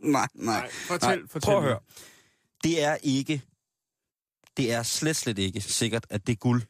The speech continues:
Speaker 1: du bærer på fingeren, som du har fået den, du elsker, øh, hvad hedder det, er rent guld.
Speaker 2: Nej.
Speaker 1: Og med rent guld, så mener jeg, jo jo, karaten, den kan være fin nok, men rent guld, så mener jeg, at det her guld blevet udvundet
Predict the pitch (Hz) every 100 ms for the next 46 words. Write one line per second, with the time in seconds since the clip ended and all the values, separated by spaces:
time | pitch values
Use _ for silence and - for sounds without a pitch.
0 | _ - 110 117 120 - 117 - 101 92
1 | - 110 104 98 107 104 95 107 104 -
2 | 104 _ _ _ _ _ _ 110 104 98
3 | - _ _ _ - 107 107 104 104 -
4 | 101 104 - - 98 95 _ _ _ _
5 | - 123 127 127 165 175 143 135 151 127
6 | 123 117 92 - _ _ _ 147 208 127
7 | - 104 127 - 196 - _ - 147 240
8 | 175 151 139 117 92 _ _ _ - 117
9 | 117 175 180 143 131 160 135 - 135 104
10 | - - - _ _ _ _ _ _ -
11 | 120 151 160 165 87 - _ _ - 269
12 | 202 131 120 135 147 113 113